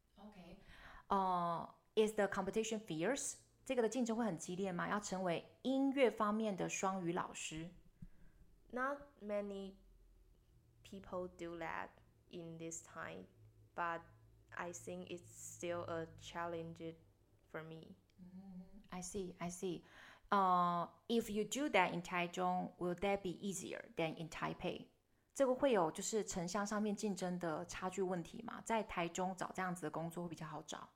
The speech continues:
Speaker 1: 比在台北？
Speaker 2: Yes, and because we train more teacher in Taipei
Speaker 1: Mm-hmm.
Speaker 2: for a bilingual teacher.
Speaker 1: So, could you please tell me that, um, because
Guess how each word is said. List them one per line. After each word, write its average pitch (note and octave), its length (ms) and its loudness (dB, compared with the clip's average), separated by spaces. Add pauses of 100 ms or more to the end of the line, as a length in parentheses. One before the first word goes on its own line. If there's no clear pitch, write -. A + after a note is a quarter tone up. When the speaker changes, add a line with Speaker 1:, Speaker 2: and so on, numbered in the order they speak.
(120)
Speaker 1:
比 - 80 -12
在 G3+ 100 -2
台 E3+ 180 0
北？ - 220 -12 (1160)
Speaker 2:
Yes, - 460 -8 (240)
and F3+ 320 -4 (140)
because F3+ 500 -4 (360)
we F#3 280 -6 (360)
train F#3 920 -6 (100)
more F#3 320 0
teacher F3+ 480 -6
in E3+ 260 -10
Taipei - 500 -12 (920)
Speaker 1:
Mm-hmm. F#3 300 -16
Speaker 2:
for F3 300 0
a D#3+ 160 -4 (260)
bilingual E3 500 -6
teacher. - 460 -16 (1300)
Speaker 1:
So, B3+ 400 6
could A#3+ 200 0
you C#4 80 -2
please B3 280 -2
tell C#4+ 280 2
me G#3+ 240 4
that, E3 400 -2
um, F3 540 -2 (680)
because A#3 340 4